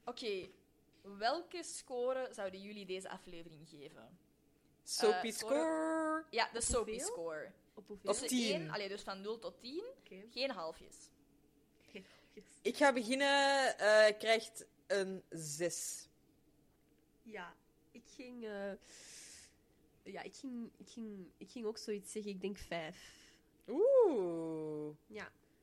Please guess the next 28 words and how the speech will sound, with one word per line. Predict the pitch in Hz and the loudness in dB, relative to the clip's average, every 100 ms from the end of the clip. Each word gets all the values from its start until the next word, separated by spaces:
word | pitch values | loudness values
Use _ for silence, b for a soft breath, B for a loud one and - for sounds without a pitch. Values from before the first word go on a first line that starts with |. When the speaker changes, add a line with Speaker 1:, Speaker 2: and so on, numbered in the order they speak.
| _ _ _ _ b b | _ _ _ _ b b
Speaker 2:
Dus | - 214 | -8 0
je | |
Speaker 3:
Ja. | 285 | 2
Speaker 2:
hebt | - | 4
hem | 269 240 | 4 4
echt | - 349 381 | 4 4 2
niet | 370 | 0
gekozen | 330 - 330 339 | 0 0 0 2
omdat | 277 226 220 | 0 0 0
het | 233 | -2
echt | - | -4
een | 233 202 143 | -2 -2 -2
favoriete | - 196 180 214 330 - | 2 2 2 -2 0 -2
aflevering | - 170 165 160 165 | -2 -4 -4 -6 -8
is | - | -6
van | 165 | -4
u, | 170 | 0
maar | 170 | 2
gewoon | 196 | 2
omdat | 220 214 | 2 0
er | 175 | 2
heel | 190 220 | 4 6
veel | 233 220 | 6 4
over | 202 | 0
te | 180 | -6
vertellen | 170 - 233 349 175 | -6 -4 0 2 4
was, | 165 165 | 2 0
of? | 156 - - | -8 -12 -20